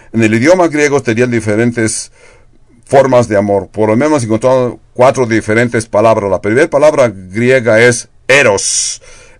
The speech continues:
Eros es el término que encontramos, el amor físico. Nunca se encuentra en el griego ni hebreo. Esta palabra eros quiere decir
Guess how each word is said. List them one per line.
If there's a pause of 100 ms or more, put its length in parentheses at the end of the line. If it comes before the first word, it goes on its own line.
(120)
Eros
es
el
término
que (220)
encontramos, (320)
el
amor
físico. (260)
Nunca
se
encuentra
en
el
griego (220)
ni
hebreo. (300)
Esta
palabra
eros
quiere
decir